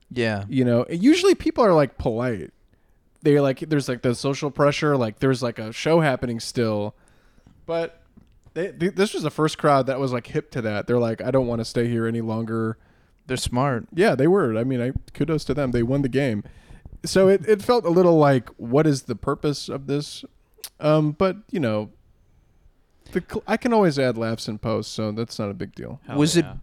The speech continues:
Speaker 1: better than a standard open mic?
Speaker 2: It was about exactly the same as a standard open mic where you're performing for comics. Um, and even so then, eh, well, the funny thing too is, like, at least when I performed, the comics and staff came in, but even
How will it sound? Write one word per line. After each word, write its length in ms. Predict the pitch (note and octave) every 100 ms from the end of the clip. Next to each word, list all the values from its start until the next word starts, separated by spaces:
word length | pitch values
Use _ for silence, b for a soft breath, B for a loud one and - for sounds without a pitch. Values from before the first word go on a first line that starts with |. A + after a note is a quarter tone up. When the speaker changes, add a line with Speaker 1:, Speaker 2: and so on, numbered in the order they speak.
| -
Speaker 1:
better 340 | C#3+ G3 A3+ A3
than 220 | G#3 F#3
a 40 |
standard 680 | D3+ - - B2 B2+ B2+ A#2+ -
open 360 | G#2+ A2+ A2+ F#2+
mic? 440 | E2 E2+ C2+ - - -
Speaker 2:
It 120 | A#3+
was 520 | B3 B3+ A3 F#3 D#3 - -
about 480 | D3 B2+ C#3 D3+ - - -
exactly 560 | C#3+ A#2 C3 C3 - C3+
the 80 | A#2+
same 320 | - B2+ B2
as 140 | A#2
a 60 | B2
standard 380 | - A#2 A2+ A2
open 260 | A2 A#2
mic 280 | G#2 G2 -
where 160 | A#2 A2
you're 160 | A2 G#2+
performing 480 | - - B2 A#2+
for 140 | A#2 A#2
comics. 640 | - A2+ A2+ A2+ - - - b b b b b _
Um, 200 | B2 A#2
and 100 | D#3 G#3+
even 240 | C4 G#3+
so 180 | - G#3+
then, 220 | G#3 F#3
eh, 80 | E3 -
well, 160 | E3+ C#3+
the 100 | C3
funny 300 | - F#3+ F#3
thing 180 | D3+ B2+
too 240 | E3 D#3
is, 140 | A#2+
like, 140 | B2+ A#2+
at 120 | C#3+
least 220 | G3 -
when 100 | D#3
I 140 | A2+ C3+
performed, 560 | F3 E3 F#3 F#3+ F#3+ - b b b
the 100 | C#3
comics 440 | - D#3+ F#3 F3+
and 120 | D3 B2+
staff 440 | - C#3+ C3 D#3
came 240 | - F3
in, 280 | F#3 F#3 G3 b b
but 140 | D3+ D3+
even 500 | F#3 G#3 G#3+ F3